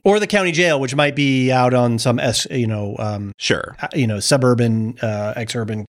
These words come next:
Speaker 1: sort of part of town. Who knows?
Speaker 2: Sure. Well, I mean, I think that Joel probably thought, "All right, I'm gonna go there, I'm gonna pay the bill, and we're gonna head back." And then the zombie stuff started happening, and he couldn't get back quickly. And I, I think that's my headcanon of what
Speaker 1: Sure.
Speaker 2: happened.
Speaker 1: Yeah,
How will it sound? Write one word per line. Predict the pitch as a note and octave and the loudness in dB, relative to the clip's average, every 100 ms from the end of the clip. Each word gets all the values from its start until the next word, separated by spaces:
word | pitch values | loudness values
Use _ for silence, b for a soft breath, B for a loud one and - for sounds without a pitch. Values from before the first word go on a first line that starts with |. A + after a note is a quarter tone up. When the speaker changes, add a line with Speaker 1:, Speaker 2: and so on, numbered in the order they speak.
| - | -12
Speaker 1:
sort | A2+ | -12
of | G2+ - | -12 -12
part | A#2 | -10
of | F#2+ | -8
town. | A2+ G2 A2 | -8 -4 0
Who | D3+ | 2
knows? | A2 G2+ - _ _ _ - | 2 -2 -10 _ _ _ -8
Speaker 2:
Sure. | - G2+ E2+ _ _ _ - | 0 0 0 _ _ _ 2
Well, | D#3+ D3 - | 2 2 0
I | C#3+ | -2
mean, | D3 | 0
I | C3 | -2
think | C#3 D#3+ | -2 -2
that | B2 | 0
Joel | A#2+ B2+ A#2+ | 2 2 2
probably | A#2+ G#2+ | 0 2
thought, | G#2+ G2+ - | 2 2 2
"All | G#2 | 0
right, | F#2 | 0
I'm | G2+ | 0
gonna | A2 | 2
go | C#3 | 2
there, | C3 B2+ A#2+ | 4 2 2
I'm | G#2+ | -2
gonna | G#2 | -4
pay | B2 | -4
the | G#2 | -2
bill, | G2 G2 G2 | 2 2 2
and | F#2+ | 0
we're | F#2+ | -2
gonna | F#2+ G2 | -2 -2
head | F2+ | -2
back." | F#2+ F2+ - | -2 -2 -2
And | G#2+ A#2+ | -2 2
then | C#3+ C3 A#2+ | 2 2 0
the | A2 | 2
zombie | B2 C3 A#2+ | 2 2 0
stuff | A#2+ G2+ G#2 | 0 0 -2
started | - G#2+ F#2 | 0 2 2
happening, | G2 F#2+ F#2 F#2 F#2 | 0 -2 -4 -4 -4
and | A2 | -2
he | G#2 | -2
couldn't | - G2+ | 0 -2
get | F#2 F#2+ | -2 -2
back | F2+ - | -4 -4
quickly. | - - D#2 | -10 -6 -4
And | G2 | 0
I, | - D3 | 0 0
I | C#3+ C3+ | -2 -2
think | C3 A2+ - | -2 -4 -4
that's | C3+ D#3 | -2 0
my | C#3 A#2 | 0 0
headcanon | G#2+ - F#2+ F#2 | -2 -2 -4 -4
of | F2 | -4
what | F2+ F2 | -4 0
Speaker 1:
Sure. | F3+ | -2
Speaker 2:
happened. | - - - _ D#3 | -2 -12 -20 _ 0
Speaker 1:
Yeah, | B2+ | 0